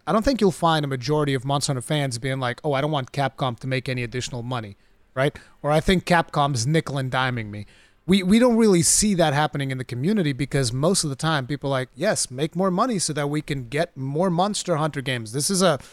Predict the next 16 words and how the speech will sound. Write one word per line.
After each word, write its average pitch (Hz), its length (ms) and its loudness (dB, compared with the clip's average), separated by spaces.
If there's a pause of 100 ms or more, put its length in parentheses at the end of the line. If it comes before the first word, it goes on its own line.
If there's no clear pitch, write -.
(220)
win-win 226 440 6
for 190 160 -2
everyone." 160 460 0 (460)
It's 156 180 0
just, 170 220 2
again, 196 320 2
it 147 240 -6
boils 170 360 4
down 160 300 0 (160)
to 139 220 -2 (420)
what 151 180 4
are 214 40 8
we 240 100 4
getting 226 260 4
in 220 120 4
game 143 400 4